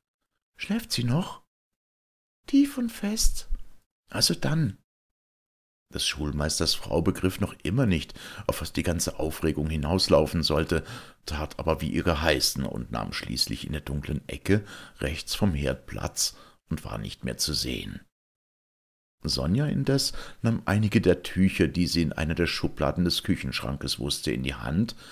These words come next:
wickelte sie zu einem Bündel zusammen und nahm sie in den Arm, ganz so,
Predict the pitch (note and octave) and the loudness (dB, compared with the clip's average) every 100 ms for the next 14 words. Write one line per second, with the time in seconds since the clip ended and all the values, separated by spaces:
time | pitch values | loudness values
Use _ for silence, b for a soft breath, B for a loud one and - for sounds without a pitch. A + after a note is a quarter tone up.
0 | B B B - - - B2 C3+ B2+ - | B B B -4 -2 0 -2 0 0 -2
1 | - - D#2 - D2+ E2+ G2 - D#2 - | -2 0 -2 0 0 4 4 6 4 2
2 | C2+ E2+ G#2 - B B - - D2+ B1 | 4 4 4 2 B B -4 -2 -2 0
3 | D2+ D#2 E2 E2 D#2+ - - G1+ G1+ G#1 | 0 0 0 0 -2 -4 -6 -6 -8 -10
4 | - B B _ - C#2 G#2+ A#2 - D#2 | -14 B B _ -6 -2 -2 -2 0 4
5 | D2+ E2+ | 4 4